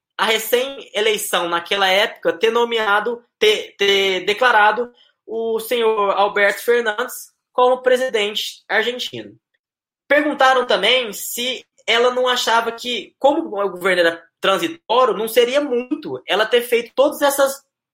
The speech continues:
medidas drásticas na, na política externa boliviana. Ela disse que não, que era um, o governo era constitucional e que não havia limites pra ela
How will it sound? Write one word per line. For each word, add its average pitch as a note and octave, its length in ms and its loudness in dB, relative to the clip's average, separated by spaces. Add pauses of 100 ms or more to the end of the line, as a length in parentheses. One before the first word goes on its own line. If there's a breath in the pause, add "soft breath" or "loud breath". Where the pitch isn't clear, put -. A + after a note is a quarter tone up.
(140)
medidas A#3 500 0
drásticas F#3 800 -2 (320 loud breath)
na, F#3 340 2
na G3 160 2
política G3+ 420 -6
externa G3 280 0
boliviana. F#3 720 -2 (260 soft breath)
Ela C4 140 2
disse C4+ 180 -4
que E4+ 80 0
não, F#3+ 340 4 (180)
que G3+ 160 -2
era G#3+ 640 4
um, G#3+ 160 -4 (140)
o F3+ 200 -10
governo G3+ 400 2
era G3 180 2
constitucional C4 920 0
e - 80 -18
que - 80 -10
não C4+ 120 2
havia C4+ 220 2
limites A#3+ 600 -6
pra B3 220 0
ela A3+ 580 0